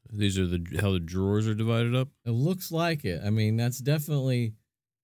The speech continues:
Speaker 2: the, showing the curve, which doesn't look like it'd be easy to make.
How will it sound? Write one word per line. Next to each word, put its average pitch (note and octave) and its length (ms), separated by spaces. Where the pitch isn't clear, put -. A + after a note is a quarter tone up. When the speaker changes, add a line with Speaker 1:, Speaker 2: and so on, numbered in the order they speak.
Speaker 2:
the, G#2+ 320
showing A#2+ 420
the G#2 80
curve, A2 840
which G#2 220
doesn't F3 260
look E3 200
like D3+ 100
it'd A#2+ 160
be A2+ 80
easy C3+ 360
to G#2+ 60
make. G#2 380